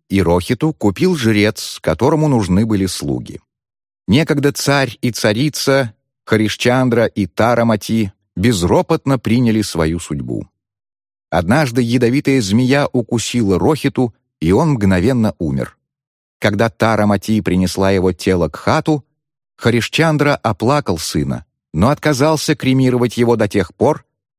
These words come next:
пока жена не уплатит хозяину цену, положенную за его услуги. У Тарамати не было денег. "Тогда отдай мне одежду, которую ты носишь, иначе нашего сына не кремируют".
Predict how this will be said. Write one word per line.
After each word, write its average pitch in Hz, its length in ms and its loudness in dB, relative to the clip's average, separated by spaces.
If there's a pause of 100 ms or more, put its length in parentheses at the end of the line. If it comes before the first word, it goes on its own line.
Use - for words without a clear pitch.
(140)
пока 80 240 -2
жена 95 300 0
не 127 120 2
уплатит 127 480 0
хозяину 117 560 0
цену, 107 440 0
положенную 117 640 0
за 90 140 0
его 85 240 2
услуги. 67 540 -6 (800)
У 90 140 -2
Тарамати 151 680 0
не 117 220 4
было 117 200 0
денег. 82 480 -2 (640)
"Тогда 104 460 0
отдай 117 500 0
мне 127 300 2
одежду, 117 640 0
которую 82 460 -2
ты 98 100 0
носишь, 87 400 0
иначе 87 460 -2
нашего 110 440 0
сына 110 440 0
не 104 180 2
кремируют". 92 800 -2